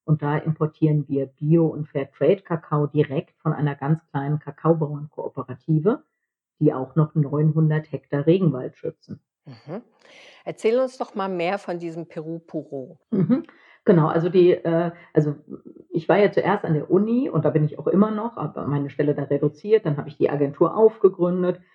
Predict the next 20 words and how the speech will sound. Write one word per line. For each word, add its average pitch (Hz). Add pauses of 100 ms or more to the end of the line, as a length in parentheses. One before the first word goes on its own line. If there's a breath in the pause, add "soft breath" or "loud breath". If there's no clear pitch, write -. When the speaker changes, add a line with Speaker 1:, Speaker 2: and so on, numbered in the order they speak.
(140 soft breath)
Speaker 1:
Also 160
man 151
merkt 147
schon, 160
ich 156
hatte 160
ja 147
eigentlich 165
genug 170
zu 160
tun. 185 (240 soft breath)
Und 160
tatsächlich 180
haben 180
wir 170
Peru 170
Puro 196
auch 165
nicht 190
gegründet, 185